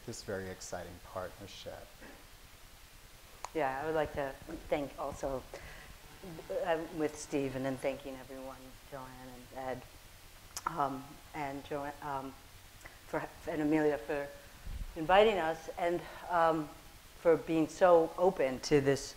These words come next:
Speaker 2: idea of a, of a conversation as opposed to just an artist talk. And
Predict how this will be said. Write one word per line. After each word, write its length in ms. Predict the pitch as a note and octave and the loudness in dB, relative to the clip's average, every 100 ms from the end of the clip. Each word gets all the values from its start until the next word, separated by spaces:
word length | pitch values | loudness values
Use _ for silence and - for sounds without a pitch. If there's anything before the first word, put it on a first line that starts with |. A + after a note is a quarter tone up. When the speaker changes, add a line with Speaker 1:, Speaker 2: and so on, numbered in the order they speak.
| - | 0
Speaker 2:
idea 300 | C#3+ C#3+ D3 | 4 6 6
of 60 | |
a, 240 | C3+ - D3+ | 2 -6 -10
of 80 | |
a 40 | C3+ | -8
conversation 680 | - C#3+ C3+ - D3 C#3+ C3+ | -4 -2 0 4 4 4 -2
as 120 | C3 | -2
opposed 280 | B2+ C3+ B2+ | 0 0 -2
to 80 | C3 | -6
just 280 | C#3+ - | -8 -6
an 80 | C#3+ | 0
artist 300 | C#3+ C#3+ C#3 | 4 4 2
talk. 180 | C#3+ C3+ | -8 -8
And 120 | D3+ | -10